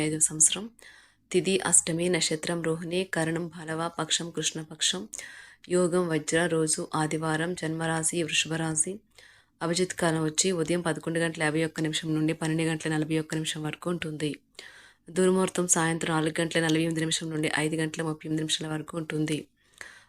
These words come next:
రాహుకాలం సాయంత్రం నాలుగు గంటల యాభై ఐదు నిమిషం నుండి ఐదు గంటల ముప్పై ఎనిమిది నిమిషాల వరకు ఉంటుంది. యమగండ మధ్యాహ్నం పన్నెండు గంటల పదహారు నిమిషం నుండి ఒంటి గంట నలభై తొమ్మిది నిమిషాల వరకు ఉంటుంది.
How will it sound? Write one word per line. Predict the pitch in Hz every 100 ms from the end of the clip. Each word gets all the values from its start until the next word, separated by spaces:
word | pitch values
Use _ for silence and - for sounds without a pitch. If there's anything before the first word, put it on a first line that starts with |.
| - 175
రాహుకాలం | 180 185 180 175 175
సాయంత్రం | 156 156 160 170
నాలుగు | 160 156 156
గంటల | 156 160
యాభై | 151 165
ఐదు | 165 165
నిమిషం | 165 165 156
నుండి | 156 160 - - - - -
ఐదు | 165 175
గంటల | 175 170 170
ముప్పై | 160 -
ఎనిమిది | 165 160
నిమిషాల | 156 160 156
వరకు | 151 - 180
ఉంటుంది. | 160 160 156 151 - _ _ _ _ _ _ _ _ _ _ _ _ _ _ _ _ _ -
యమగండ | 175 180 185 180 170
మధ్యాహ్నం | 151 170 175
పన్నెండు | 165 160 170
గంటల | 170 175 160
పదహారు | 160 170 165
నిమిషం | 165 - 165
నుండి | 160 165
ఒంటి | 151 151 160
గంట | 160
నలభై | 165 151 160
తొమ్మిది | 160 160 156
నిమిషాల | 160 165 160
వరకు | 156 156 170
ఉంటుంది. | 156 156 151